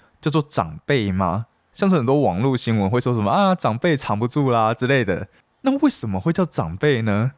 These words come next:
我就去P T T爬文看了一下，哦，原来就是因为奶奶的关系啦。奶奶不就是我们的长辈吗？笑死，活了二十六年才知道这个无聊的东西。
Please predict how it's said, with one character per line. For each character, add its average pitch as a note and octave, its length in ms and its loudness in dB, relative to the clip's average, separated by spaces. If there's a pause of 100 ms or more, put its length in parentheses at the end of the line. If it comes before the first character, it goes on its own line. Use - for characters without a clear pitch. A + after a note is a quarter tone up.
(300)
我 A#2 80 -4
就 C#3 100 2
去 E3+ 100 0
P D#3 260 -2
T D#3+ 140 0
T D#3 140 0
爬 - 180 -2
文 G2 160 0
看 B2 160 -2
了 G#2+ 80 0
一 F#2+ 80 -4
下， G#2 280 0 (340)
哦， A#2+ 120 2
原 B2 120 4
来 D3 40 2
就 G#3 80 -2
是 A#3 140 0
因 G#3+ 120 4
为 G#3+ 100 4
奶 A2 400 0
奶 F2+ 320 0
的 G#2 80 -4
关 A2+ 240 0
系 A2 200 -4
啦。 G#2+ 260 -2 (320)
奶 G#2+ 200 2
奶 A#2 180 2
不 B2+ 80 -6
就 C#3+ 120 0
是 D3+ 80 -2
我 C3 120 2
们 F#2 120 -2
的 G2+ 80 0
长 E2+ 300 -2
辈 A2+ 260 0
吗？ F#2+ 380 0 (260)
笑 - 480 0
死， G#2+ 400 -6
活 C#3+ 140 2
了 D3 40 2
二 E3+ 140 4
十 C#3+ 100 -4
六 C#3+ 160 2
年 A#2 140 -2
才 A#2 100 -2
知 A2+ 140 0
道 A#2+ 80 4
这 B2+ 80 -2
个 A2+ 80 0
无 A2 240 0
聊 A2 160 2
的 F#2+ 80 -2
东 G#2 200 0
西。 F#2+ 360 -2